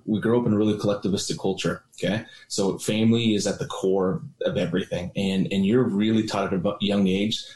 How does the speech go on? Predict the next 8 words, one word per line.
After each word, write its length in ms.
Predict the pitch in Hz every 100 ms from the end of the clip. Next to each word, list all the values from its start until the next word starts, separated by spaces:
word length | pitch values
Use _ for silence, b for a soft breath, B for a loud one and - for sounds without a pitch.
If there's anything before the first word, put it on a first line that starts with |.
| B
to 100 | 113
not 300 | 104 107 127
be 100 | 113
an 160 | 113
inconvenience 800 | 113 107 - 98 87 101 98 82
to 60 | -
that 140 | 80 -
dynamic. 640 | 92 87 87 76 - -